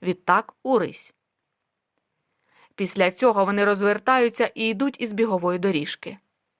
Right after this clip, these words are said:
Вони раді? Окрилені?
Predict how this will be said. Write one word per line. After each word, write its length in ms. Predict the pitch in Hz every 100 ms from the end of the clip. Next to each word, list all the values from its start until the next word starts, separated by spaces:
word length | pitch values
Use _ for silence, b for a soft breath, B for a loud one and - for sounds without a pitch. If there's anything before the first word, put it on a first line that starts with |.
| _ _ _ _ _ _ _ _ _ _ _
Вони 320 | 185 214 233 254
раді? 380 | 339 294 202 - _ _ _ _ _ _ _ _ _ _ _ _ _ _
Окрилені? 760 | 320 320 226 202 226 226 220